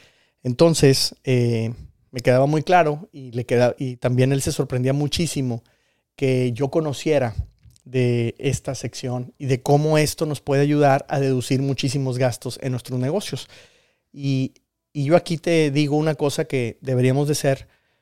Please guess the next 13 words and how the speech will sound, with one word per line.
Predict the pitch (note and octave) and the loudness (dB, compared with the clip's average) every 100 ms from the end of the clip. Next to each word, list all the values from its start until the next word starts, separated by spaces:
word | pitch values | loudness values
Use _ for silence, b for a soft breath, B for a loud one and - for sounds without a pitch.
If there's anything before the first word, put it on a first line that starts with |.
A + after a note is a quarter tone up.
| _ | _
muy | - C#3+ D#3 D#3+ | -2 6 8 8
creativos | F#3+ F3+ G#3 G3 C#3+ - - - _ _ _ _ _ _ _ _ | 6 4 4 2 2 -2 -12 -20 _ _ _ _ _ _ _ _
para | C3 B2+ | 0 0
que | - B2+ | -2 -6
sean | - C3 B2+ C#3+ G#3 - _ _ _ _ _ _ _ | -2 0 0 -4 -10 -18 _ _ _ _ _ _ _
necesarios | B2+ B2 A#2 A2+ A2 A#2 A2+ | -2 0 0 0 0 -2 2
y | |
ordinarios. | A#2+ A2+ A2 G2 G2 - - | 2 4 2 0 -4 -10 -2
Hay | C3 | -2
que | - | 0
estudiar | - C3 A#2+ | 0 2 4
el | A#2+ | 2
tema. | A2+ G2+ | -2 -8